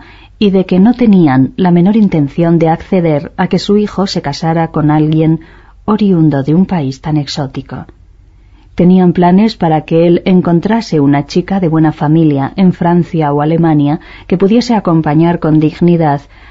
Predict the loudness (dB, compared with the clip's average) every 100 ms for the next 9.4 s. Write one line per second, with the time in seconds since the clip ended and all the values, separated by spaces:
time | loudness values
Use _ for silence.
0 | -6 -2 0 2 2 0 0 -4 -2 -2
1 | -2 -2 -2 0 0 -2 -4 -4 -4 -2
2 | 0 0 -2 -2 -2 -2 -6 -4 -4 -4
3 | -4 -4 -2 -2 -4 -6 -8 -8 -6 -8
4 | -12 -18 -20 _ -20 -20 -20 -20 _ _
5 | -20 -20 -20 -20 -20 -20 -20 -20 -4 -2
6 | 0 0 -2 -2 2 2 0 -2 0 0
7 | 0 -4 -2 0 0 -2 -2 -2 -2 -2
8 | 0 -2 -2 -6 -2 0 -2 -4 -4 -4
9 | -4 -8 -12